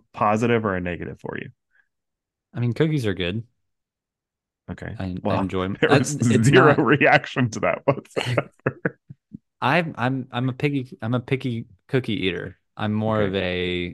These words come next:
Speaker 2: chocolate chip guy myself. So
Speaker 1: Okay. Do you like crinkle cookies?
Speaker 2: What?
Speaker 1: <laughs> Like
Speaker 2: What
Speaker 1: a
Speaker 2: is
Speaker 1: chocolate
Speaker 2: that?
Speaker 1: crinkle, like a chocolate crinkle cookie where you've got, like, it's a
Speaker 2: The heck is
Speaker 1: chocolate
Speaker 2: a
Speaker 1: cookie, but then
Speaker 2: crinkle?
Speaker 1: they,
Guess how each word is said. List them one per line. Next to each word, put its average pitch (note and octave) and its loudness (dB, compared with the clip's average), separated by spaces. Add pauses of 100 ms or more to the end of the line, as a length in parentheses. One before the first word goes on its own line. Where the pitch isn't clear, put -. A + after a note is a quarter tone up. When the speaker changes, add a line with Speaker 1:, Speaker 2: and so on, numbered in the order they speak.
Speaker 2:
chocolate G2 -4
chip - -8
guy A2+ -2
myself. A#2+ -4 (180)
So F#2 -4
Speaker 1:
Okay. E2+ -12 (440)
Do A2+ 4
you A#2 4
like G2+ 2
crinkle G#2+ -2
cookies? B2+ -6 (1400)
Speaker 2:
What? - -8 (560)
Speaker 1:
<laughs> - -4 (1400)
Like C#3 4
Speaker 2:
What - 6
Speaker 1:
a C3 6 (100)
Speaker 2:
is B2+ 6
Speaker 1:
chocolate - -18
Speaker 2:
that? C#3 4
Speaker 1:
crinkle, B2+ 0 (160)
like C3 2
a D#3 4
chocolate C#3+ 0
crinkle B2+ -2
cookie G2+ -4
where F#2+ -4
you've G2+ -2
got, G2+ 0
like, G2+ -4 (160)
it's A2+ 0
a A#2+ 2
Speaker 2:
The F#2+ -2
heck A2+ 2
is G#2 0
Speaker 1:
chocolate G#2+ 0
Speaker 2:
a G2 -4
Speaker 1:
cookie, A#2 4
but A2 4
then A2+ 4
Speaker 2:
crinkle? - -
Speaker 1:
they, G#2+ 0